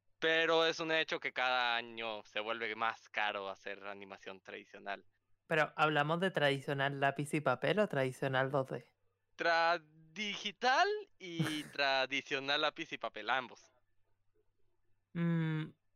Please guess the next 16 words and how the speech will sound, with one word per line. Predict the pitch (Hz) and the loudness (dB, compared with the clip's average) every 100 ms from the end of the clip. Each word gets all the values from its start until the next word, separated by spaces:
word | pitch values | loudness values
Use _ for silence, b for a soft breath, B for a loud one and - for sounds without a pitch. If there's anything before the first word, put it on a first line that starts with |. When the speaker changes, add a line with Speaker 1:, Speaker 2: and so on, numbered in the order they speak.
| - | 0
Speaker 2:
pues, | 175 175 165 | 2 2 2
según | 185 180 220 | 2 2 2
he | 247 | 2
visto, | 208 208 - 247 247 | 2 0 -2 0 2
en | 233 190 | 2 4
algunos | 165 170 202 226 208 185 160 143 135 139 139 - _ _ _ | 4 4 2 2 4 4 4 4 2 -2 -6 -14 _ _ _
estudios | 156 151 156 160 175 175 170 160 147 | -8 0 4 4 6 6 6 6 4
de | 139 | 4
anime | 139 139 147 | 2 2 0
se | 202 240 | 0 0
siguen | 185 151 | 2 2
ocupando | 143 139 147 151 | 2 2 2 2
mucho | 135 139 151 175 135 | 0 -2 0 2 4
el, | 135 131 135 139 151 151 _ | 4 2 -4 -8 -12 -14 _
el | 156 147 | -10 -8
papel. | 135 196 202 | -8 -8 -10